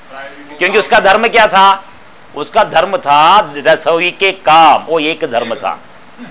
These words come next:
ये सब्जी को काटना और दूध को बचाना,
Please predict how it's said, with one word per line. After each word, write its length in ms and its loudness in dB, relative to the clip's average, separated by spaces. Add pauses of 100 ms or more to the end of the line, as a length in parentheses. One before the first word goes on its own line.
(1120)
ये 180 0
सब्जी 360 -2
को 180 2
काटना 480 0
और 160 2
दूध 360 -6
को 140 2
बचाना, 760 0